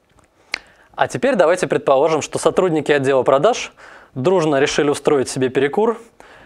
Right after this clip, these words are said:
и удалились из своего офиса. Соответственно, на звонок они ответить не могут. Что в этом случае делает виртуальная А Т С?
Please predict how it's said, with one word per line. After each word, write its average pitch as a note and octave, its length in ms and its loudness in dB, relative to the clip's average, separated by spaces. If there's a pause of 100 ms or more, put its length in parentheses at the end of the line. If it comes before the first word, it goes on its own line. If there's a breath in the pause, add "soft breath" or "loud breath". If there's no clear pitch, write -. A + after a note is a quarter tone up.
(120)
и A3+ 160 -2
удалились D3+ 640 0
из D#3 160 -6
своего C3+ 320 0
офиса. E3+ 500 0 (420 loud breath)
Соответственно, D#3 560 -2
на C#3 120 -2
звонок D#3 360 2
они C#3 120 0
ответить C#3 380 -2
не C3 100 -4
могут. G#2 320 -4 (760 loud breath)
Что - 240 0
в A#3 40 2
этом F#3 180 0
случае F#3+ 360 -2
делает D#3+ 320 2
виртуальная D3 480 0
А C3 60 -4
Т B2 240 0
С? - 160 -16